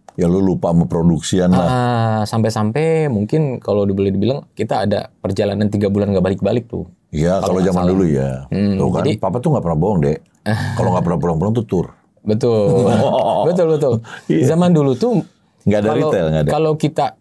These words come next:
Speaker 2: manggung tuh biasanya kan di weekend. Kamis, Jumat,
Speaker 1: Hmm.
Speaker 2: Sabtu gitu ya.
Speaker 1: Hmm.
Speaker 2: Ah, at-, maksudnya Jumat, Sabtu, Minggu gitu. Nah, kalau kita tuh dari Senin, Selasa, Rabu, Kamis ada.
Speaker 1: Hmm.
Speaker 2: Karena saking penuhnya jadwal,
Speaker 1: Iya, iya.
Speaker 2: kita dimainin hari Senin, Selasa, Rabu gitu kan, dari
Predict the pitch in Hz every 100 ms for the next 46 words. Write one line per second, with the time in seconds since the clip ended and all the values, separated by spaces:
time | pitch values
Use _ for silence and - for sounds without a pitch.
0 | _ 143 151 170 196 226 190 220 254 110
1 | 90 117 85 - _ _ _ _ - 101
2 | 101 104 - 104 98 95 - 87 82 87
3 | - 101 90 90 123 90 76 - 90 82
4 | 98 110 117 120 123 110 107 104 101 101
5 | 98 107 92 87 - _ - - - 156
6 | 160 165 147 190 247 302 160 165 165 165
7 | 185 175 170 170 170 175 170 180 175 226
8 | 214 165 104 180 185 175 175 170 170 165
9 | 208 127 110 147 87 78 76 82 - -
10 | - 139 143 143 156 165 110 107 113 113
11 | 117 113 104 110 110 107 107 104 110 95
12 | 92 127 113 104 104